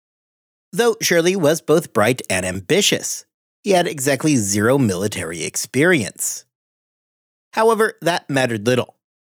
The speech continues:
and Shirley was now the guy calling the shots. Of the objectives in the opening stages of the war,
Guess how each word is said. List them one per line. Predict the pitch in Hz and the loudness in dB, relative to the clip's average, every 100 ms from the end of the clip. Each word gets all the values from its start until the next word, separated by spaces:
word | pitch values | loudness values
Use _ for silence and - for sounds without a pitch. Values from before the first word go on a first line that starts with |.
| _ | _
and | 139 | -2
Shirley | 127 151 147 | 0 2 2
was | 143 120 | 2 2
now | 120 | 0
the | 131 | 0
guy | 143 98 78 | 0 -2 -2
calling | - 90 87 76 | -6 -10 -10 -8
the | |
shots. | 82 135 123 - - - - _ _ _ _ _ _ _ _ _ _ _ _ _ _ - | -2 0 0 -2 -8 -8 -10 _ _ _ _ _ _ _ _ _ _ _ _ _ _ 0
Of | 214 247 208 | 0 0 0
the | 160 175 | 0 2
objectives | 170 131 127 101 127 110 | 2 0 -2 0 -2 0
in | 127 | 2
the | 131 - | 2 0
opening | 110 131 147 | -2 2 2
stages | 151 - 98 104 | 2 0 -2 -2
of | - 95 | -6 -8
the | 98 | -10
war, | 92 117 165 127 - | -4 2 2 2 -4